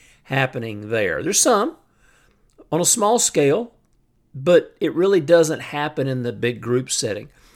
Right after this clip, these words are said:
Some pastors may say, "Well, that's our, our Sunday school. Our Sunday school does that." Okay, well, now back to small groups. And now, now we're working in a context where you can actually see some discipleship taking place.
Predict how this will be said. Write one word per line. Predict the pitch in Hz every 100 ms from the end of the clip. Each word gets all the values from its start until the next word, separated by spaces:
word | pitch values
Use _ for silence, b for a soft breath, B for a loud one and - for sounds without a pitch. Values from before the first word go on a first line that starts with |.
| b b
Some | - 175
pastors | 180 170 160 139
may | 156
say, | 170
"Well, | 170 196
that's | 196 185
our, | 180 175
our | 165 165
Sunday | - 156 139
school. | - 110 101
Our | 117
Sunday | - 151 135
school | - 113
does | 104 104 95
that." | 95 -
Okay, | 202 165
well, | 170
now | 202
back | 190 185
to | 196
small | 147 185 185
groups. | 135 95 -
And | 127
now, | 156 180 165
now | 143 185
we're | 185 143 B B B B B
working | - 135 175 190 170 160 151
in |
a | 131
context | - 160 165 160 143 - -
where | 143
you | 131 139
can | -
actually | 135 147 - - 143 139 127 b b b b
see | - - 180 170
some | 160 - 139
discipleship | 131 - 127 135 139 120 - 127
taking | - 127 127 123 110
place. | - 117 110 101 -